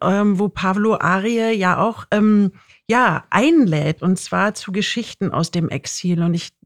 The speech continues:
könnte mir vorstellen, dass wenn man miteinander tatsächlich an einem Ort zusammenkommt, Geschichten hört und darüber ins Gespräch kommt,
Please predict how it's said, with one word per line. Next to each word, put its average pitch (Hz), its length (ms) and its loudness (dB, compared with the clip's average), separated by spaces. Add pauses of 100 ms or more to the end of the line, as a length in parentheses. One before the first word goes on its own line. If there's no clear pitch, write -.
könnte 208 280 -2
mir 196 160 0
vorstellen, 190 580 -2
dass 175 240 0 (360)
wenn 185 160 2
man 196 180 2
miteinander 196 680 0
tatsächlich 196 640 -4
an 165 120 0
einem 180 440 0
Ort 220 360 -4 (360)
zusammenkommt, 185 1120 2
Geschichten 190 720 -2
hört 226 340 0
und 202 160 -2
darüber 196 360 0
ins 175 180 -2
Gespräch 190 680 -6
kommt, 226 440 -2